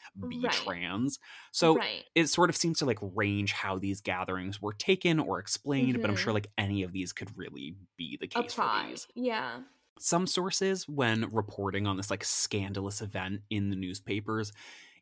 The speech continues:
Speaker 1: even claimed that the men in attendance entered a sort of raffle to win a night with a male escort by either the name Pepito or the pseudonym the Curly Mustache. So it's, like,
Speaker 2: Ooh.
Speaker 1: a complete counterculture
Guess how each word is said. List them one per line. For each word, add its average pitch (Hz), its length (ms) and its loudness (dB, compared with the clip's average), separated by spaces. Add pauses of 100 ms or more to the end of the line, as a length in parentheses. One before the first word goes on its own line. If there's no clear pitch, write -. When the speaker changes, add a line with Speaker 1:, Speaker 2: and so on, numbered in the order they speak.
Speaker 1:
even 165 340 2
claimed 113 460 0
that 98 240 -2
the 104 80 2
men 101 360 2
in 123 200 -2
attendance 107 760 -2 (120)
entered 143 340 -2
a - 60 -4
sort 120 240 0
of 101 260 -4
raffle 123 460 -6
to - 160 -8
win 104 180 2
a 98 60 4
night 107 420 2
with 117 140 -8
a 120 40 -2
male 101 460 0
escort - 640 -2
by 101 200 2
either 104 300 2
the 127 140 -2
name 104 260 2
Pepito 208 680 2 (280)
or 135 140 4
the 127 80 0
pseudonym 156 600 4
the 120 120 0
Curly 113 400 0
Mustache. - 760 -4 (280)
So 151 320 6
it's, 156 160 4
like, 160 180 4
Speaker 2:
Ooh. - 80 -10
Speaker 1:
a 139 80 2
complete 170 560 0 (220)
counterculture 104 1200 0